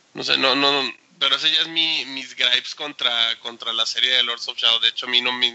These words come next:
no me gusta el hecho de que el primer Belmont también es el primer Drácula, güey. Así como que, ¿what? Pero bueno.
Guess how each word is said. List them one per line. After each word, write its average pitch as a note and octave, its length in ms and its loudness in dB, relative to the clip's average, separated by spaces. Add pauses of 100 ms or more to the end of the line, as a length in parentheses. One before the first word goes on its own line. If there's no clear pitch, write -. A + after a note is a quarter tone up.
(100)
no A#2 80 -8
me A#2+ 160 -4
gusta A#2 240 -4
el A#2+ 80 2
hecho - 180 -2
de A#2+ 100 4
que - 160 -6 (960)
el C3+ 140 2
primer C#3 300 4
Belmont D3 360 2
también B2+ 280 0
es - 140 -2
el - 80 -6
primer C#3 460 0
Drácula, B2+ 500 -4
güey. A2+ 180 -6
Así A2+ 180 -8
como A#2+ 180 -6
que, A#2 80 -8
¿what? F4+ 840 -2 (840)
Pero - 260 -2
bueno. B2+ 300 -4